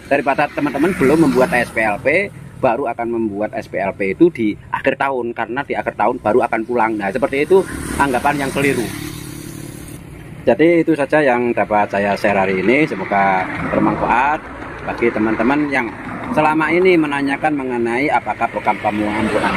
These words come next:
ini akan disambung. Jawabannya akan berakhir ya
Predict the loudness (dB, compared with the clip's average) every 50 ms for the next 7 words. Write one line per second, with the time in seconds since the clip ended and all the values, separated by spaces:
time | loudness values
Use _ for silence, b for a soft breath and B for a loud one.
0 | 2 2 2 2 2 -2 -4 -4 -4 -2 0 0 -2 -2 0 -2 -2 -2 -2 -2
1 | -4 -6 -6 -10 -12 -12 -12 -10 -10 -8 -6 -4 0 0 0 0 0 -4 -6 -8
2 | -8 -10 -12 -14 -14 -14 -14 -14 -14 -14 -16 -16 -16 -14 -16 -10 -2 2 2 2
3 | 2 2 0 0 0 0 0 -2 -4 0 2 2 2 2 0 -2 -4 -4 -6 -10